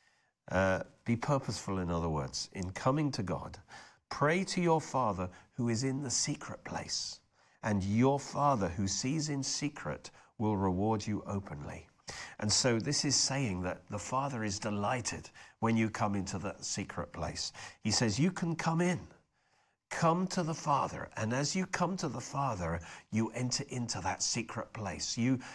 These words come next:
you have a private meeting with him, and no one can disturb you."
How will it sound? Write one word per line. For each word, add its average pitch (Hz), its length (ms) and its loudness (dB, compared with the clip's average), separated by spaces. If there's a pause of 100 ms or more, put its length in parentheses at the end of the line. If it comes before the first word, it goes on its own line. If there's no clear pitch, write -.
(140)
you 147 140 4
have 123 260 2
a 98 160 -4
private 123 500 0
meeting 120 420 -2
with 101 160 -2
him, 101 220 0
and 95 160 0
no 147 140 0
one 202 220 2
can 185 180 -4
disturb 165 580 -2
you." - 220 -6